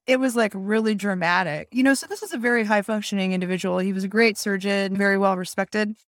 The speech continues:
But he said in retrospect, he used to nap between his cases. He would go to the lounge and fall asleep. He didn't come because he was sleepy during the day. He came because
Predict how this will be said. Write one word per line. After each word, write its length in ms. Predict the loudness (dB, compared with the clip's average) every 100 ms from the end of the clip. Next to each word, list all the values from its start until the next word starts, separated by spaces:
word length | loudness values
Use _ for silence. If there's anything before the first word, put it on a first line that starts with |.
| _ _ _ _ _ 0
But 180 | 0
he 380 | 0 -2 0 0
said 320 | 0 2 2
in 100 | 4
retrospect, 640 | 2 2 -2 -4 -2 -2 -6
he 220 | -2 0
used 180 | 0 -4
to 60 | -4
nap 440 | -2 0 0 0 -4
between 360 | -10 -6 -2 -2
his 180 | -2 -8
cases. 640 | -4 -4 -4 -8 -14 -6
He 120 | -2
would 140 | -2 0
go 180 | 0
to 80 | 0
the 140 | -2 0
lounge 540 | 2 2 0 -2 -4
and 120 | -6
fall 240 | 0 0 2
asleep. 440 | -4 -8 -8 -10 _ _ _ _ _ _
He 180 | -8 -4
didn't 260 | -4 -6 -12
come 340 | 2 4 4
because 360 | 2 -2 -6 -2
he 100 | -4
was 100 | -2
sleepy 300 | -6 -2 0
during 220 | 0 -2
the 100 | -4
day. 220 | -4 -4
He 120 | -8
came 440 | -6 -4 0 0 -2
because 720 | -4 -2 0 0 -6 -14